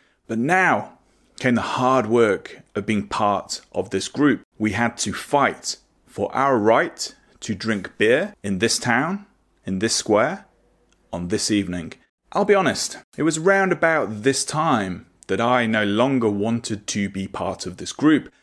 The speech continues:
I didn't have the behaviours to actually do the work. So I tapped Tigo on the shoulder and I said in my deepest, most assertive,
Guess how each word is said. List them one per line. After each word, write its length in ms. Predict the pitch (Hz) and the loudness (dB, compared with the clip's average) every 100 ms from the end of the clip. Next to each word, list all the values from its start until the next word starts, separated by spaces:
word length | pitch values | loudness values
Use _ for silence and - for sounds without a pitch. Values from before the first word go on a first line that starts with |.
| _ _ - | _ _ -16
I 100 | 90 | -8
didn't 220 | 104 117 | -2 0
have 220 | 113 127 | 0 -2
the 60 | 101 | -2
behaviours 720 | 101 110 147 127 117 101 - | 0 2 4 4 2 2 -2
to 140 | - | 0
actually 340 | 113 - 110 104 | 0 0 -6 -6
do 560 | 90 104 107 98 120 - - | -4 -2 0 -2 -8 -18 -8
the 80 | 90 | 0
work. 480 | 120 139 92 - _ _ _ - | 4 4 2 -4 _ _ _ -6
So 360 | - 151 104 - _ - | 2 2 2 -6 _ -14
I 80 | |
tapped 420 | - 147 - - - | -4 -2 -2 -8 -4
Tigo 460 | - 131 123 117 - | 0 2 2 0 2
on 160 | 120 | 0
the 60 | 104 | 0
shoulder 520 | - 107 104 104 104 - _ _ - | 2 2 4 2 0 -12 _ _ -2
and 120 | 117 | 0
I 100 | 123 | 0
said 420 | - 127 120 113 | 2 2 4 2
in 60 | 107 | 0
my 180 | 107 | 0
deepest, 800 | 92 104 107 - 101 - - - - - | -2 -2 -2 0 -2 -2 -6 -10 -12 -4
most 220 | 107 107 | -4 -2
assertive, 640 | - 110 101 95 92 87 | -2 2 0 0 -4 -6